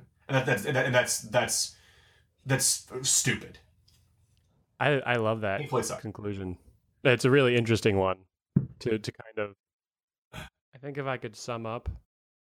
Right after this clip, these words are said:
Speaker 2: sum up what we've talked about, it's simply try to have more conversations and fewer arguments.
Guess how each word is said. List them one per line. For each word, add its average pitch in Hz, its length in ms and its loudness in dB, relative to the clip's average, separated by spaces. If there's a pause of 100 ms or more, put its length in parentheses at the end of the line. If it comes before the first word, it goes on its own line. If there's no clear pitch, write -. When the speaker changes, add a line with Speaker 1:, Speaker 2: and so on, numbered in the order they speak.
(800)
Speaker 2:
sum 127 220 -10
up 123 160 -4
what 131 160 2
we've 135 120 0
talked 117 280 -2
about, 139 360 -2 (680)
it's 117 220 -2
simply 117 680 0 (240)
try 123 220 2
to 131 80 4
have 123 220 4
more 117 180 4
conversations 113 840 2
and 110 180 -2
fewer 110 240 2
arguments. 98 540 -2